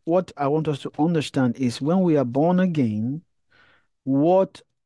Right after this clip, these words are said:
is recreated is our spirit. And we should have this understanding. If it takes saying it one billion pas fanama, one billion times, saying it over and over to yourself, say it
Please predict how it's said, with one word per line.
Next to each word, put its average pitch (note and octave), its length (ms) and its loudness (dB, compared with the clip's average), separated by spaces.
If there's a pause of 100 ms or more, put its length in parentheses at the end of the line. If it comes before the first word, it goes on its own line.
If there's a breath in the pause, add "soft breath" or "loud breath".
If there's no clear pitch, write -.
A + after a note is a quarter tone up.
is C#3 520 -4
recreated B2+ 1200 -2 (100)
is C3+ 420 0 (160)
our A#2+ 1080 2 (340 soft breath)
spirit. - 1040 -6 (400 soft breath)
And C#3 200 0
we C3 60 -6
should D3+ 160 0
have D#3 160 0
this C#3+ 180 -2
understanding. B2 680 -2 (680 soft breath)
If G#3+ 120 0
it F3+ 140 -2
takes F3+ 200 0
saying F3 320 -2
it E3 140 -8
one D#3+ 160 0
billion C#3+ 360 0
pas - 400 -4
fanama, C#3+ 480 0 (360 loud breath)
one D#3+ 140 -2
billion D3 280 0
times, B2+ 540 -2 (400 loud breath)
saying - 460 0
it D#3+ 120 -2
over D#3 160 2
and D3 140 0
over D3+ 200 0
to C#3+ 140 -8
yourself, B2+ 800 -2 (440 soft breath)
say F3 500 0
it - 260 -10